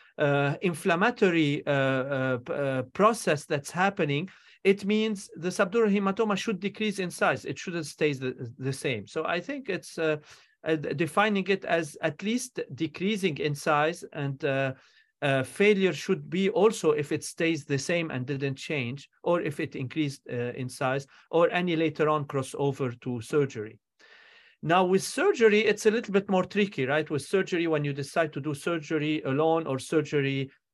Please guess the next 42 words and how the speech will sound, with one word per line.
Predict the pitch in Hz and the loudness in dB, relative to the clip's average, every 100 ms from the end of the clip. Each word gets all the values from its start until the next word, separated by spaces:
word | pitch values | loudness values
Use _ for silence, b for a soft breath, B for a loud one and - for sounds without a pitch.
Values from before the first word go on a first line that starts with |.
| _ | _
with, | 139 151 180 156 139 _ 147 | -2 2 4 2 -2 _ -6
uh, | 131 123 120 120 117 117 127 | -2 0 0 -2 -2 -4 -2
with | 147 160 | -2 0
embolization, | 147 139 143 135 147 143 143 127 | -2 0 0 2 0 0 -2 -6
as | 135 143 143 | -6 -4 -4
we | 143 147 | -2 -2
know, | 170 | 0
embolization | 135 127 123 131 151 147 | 0 -2 -2 -2 -4 -4
should | 123 - 110 | -8 -6 -6
be | 127 139 131 - | -4 -4 -4 -6
done | 135 143 131 | -2 -2 -2
first | - 160 147 | 2 2 2
because | 131 120 127 123 b b - | -6 -2 -2 -2 b b -4
you, | 131 | 0
uh, | 131 135 127 123 123 - | 0 -2 -4 -2 -4 -4
in | 120 | -6
surgery, | - 156 139 131 | -2 -2 0 0
you're | 123 | 0
gonna | 131 127 | -4 -4
interrupt | 123 113 127 135 143 - | -6 -4 0 0 -2 -8
anatomically | 135 123 120 147 139 131 | -4 -4 -2 -2 -2 -4
the | 117 | -4
middle | 120 123 120 | -6 -6 -6
meningeal | 120 120 113 135 117 | -6 -8 -6 -8 -6
artery. | 135 131 - 113 117 b b b b b | -6 -6 -6 -8 -10 b b b b b
I | 156 156 | -2 0
think | 156 247 | 0 -2
this | 214 226 | -2 0
is | 190 160 | -2 -2
a | |
more | 156 165 | -2 -2
complex, | - 151 139 151 143 - - - | 0 -4 0 -2 -2 -12 -18 -8
uh, | 135 123 120 120 - - - | -4 0 0 -2 -6 -12 -10
issue | - 180 - 135 | -6 -6 -4 -4
to, | 127 | -4
to, | 113 131 | -6 -8
to | 120 143 | -4 0
look | 139 143 | 0 0
at | 131 135 | -2 -2
because | 135 139 135 | -4 -4 -4
we | 135 131 | -4 -2
have | 135 131 | 0 -2